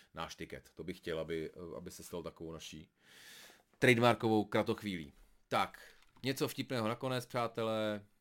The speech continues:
Co byste čekali teďka o fanouška Liverpoolu po tom, co prohrajou nejdřív s Crystal Palace a pak s Evertonem? Gratulace Evertonu každopádně. Musím říct, že vlastně jako jim to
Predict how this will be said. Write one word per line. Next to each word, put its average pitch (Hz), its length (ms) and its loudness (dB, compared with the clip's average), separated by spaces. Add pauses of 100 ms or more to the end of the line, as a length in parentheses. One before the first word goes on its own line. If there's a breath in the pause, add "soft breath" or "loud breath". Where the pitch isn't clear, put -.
(400)
Co 104 160 -6
byste 95 300 -8
čekali 87 340 -10
teďka 82 300 -14
o 80 200 -12
fanouška 80 460 -14
Liverpoolu 85 460 -12
po 82 160 -16
tom, 80 220 -14
co 78 140 -16
prohrajou 80 720 -12
nejdřív 80 300 -16
s - 20 -20
Crystal - 280 -16
Palace 82 420 -10 (500 loud breath)
a - 100 -14
pak - 240 -10
s - 100 -16
Evertonem? 82 500 -8 (540)
Gratulace 113 460 -4
Evertonu 104 340 -4
každopádně. 98 600 -4
Musím 120 280 -4
říct, 110 100 -6
že 110 60 -2
vlastně 107 260 -4
jako 101 180 -4
jim 101 320 -4
to 92 120 -6